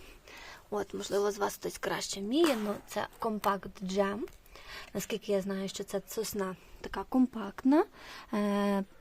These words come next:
з карликових, е, тобто вона високою не росте. Казали, що більше такої колоновидної форми. От, має такі свічечки, які будуть, напевно, що з часом розпускатися.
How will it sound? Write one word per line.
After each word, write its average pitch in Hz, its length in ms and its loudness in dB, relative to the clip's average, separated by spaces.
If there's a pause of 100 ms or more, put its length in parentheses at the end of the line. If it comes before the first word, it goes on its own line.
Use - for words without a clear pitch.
з 214 100 -10
карликових, 240 840 6
е, 220 260 6
тобто 220 280 0
вона 202 260 4
високою 190 680 2
не 196 200 4
росте. 208 460 2 (520)
Казали, 208 340 6
що - 160 0
більше 202 240 2
такої 190 340 0
колоновидної 208 720 6
форми. 190 580 2 (1160)
От, - 240 0
має 202 280 4
такі 208 260 -2
свічечки, - 800 -8
які 285 380 4
будуть, 285 460 -4 (420)
напевно, 240 400 2
що 226 280 -2 (280)
з - 120 -8
часом 214 500 -2 (640)
розпускатися. 220 1120 0